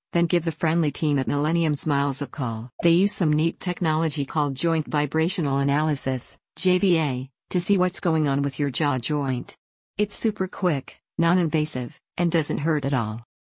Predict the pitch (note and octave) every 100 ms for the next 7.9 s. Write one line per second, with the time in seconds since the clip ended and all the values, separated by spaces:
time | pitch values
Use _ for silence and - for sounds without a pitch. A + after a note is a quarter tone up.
0 | _ - F#3+ F#3 E3 - G3 F#3 - F3+
1 | E3 D#3 C#3 C#3+ C3+ C3 - F3 D#3 D3+
2 | - C#3 A#2+ G#2+ _ - E3+ D#3+ F3+ F3+
3 | F3 C#3+ D3+ C#3+ D3+ D#3 - D3 C#3 D3+
4 | E3 D3 D#3 - E3 D3 D3 C#3 F3 F3
5 | - C#3 D3 D3+ D3+ D#3 - F3 E3 -
6 | C3+ C3+ C#3 D#3 F3 F#3 D#3+ D#3 D#3 C#3
7 | C#3+ C#3+ D3 C#3+ C3+ B2+ A#2+ -